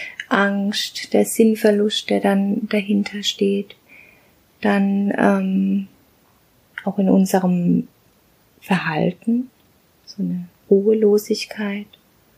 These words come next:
oder eben auch eine Erstarrung. Also manchmal, ähm, fällt es uns schwer, aus diesem Kokon dann rauszukommen. Dann auch sozial,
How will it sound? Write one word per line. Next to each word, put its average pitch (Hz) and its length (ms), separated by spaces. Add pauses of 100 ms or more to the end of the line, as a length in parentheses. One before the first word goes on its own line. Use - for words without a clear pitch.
(200)
oder 180 300
eben 180 260
auch 175 160
eine 180 140
Erstarrung. 175 680
Also 190 240
manchmal, 190 440 (640)
ähm, 214 680 (1900)
fällt - 540
es 208 120
uns 196 220
schwer, 190 600 (380)
aus 190 280
diesem 185 300
Kokon 196 600
dann 190 160
rauszukommen. 208 1000 (1000)
Dann 190 180
auch 180 160
sozial, 175 840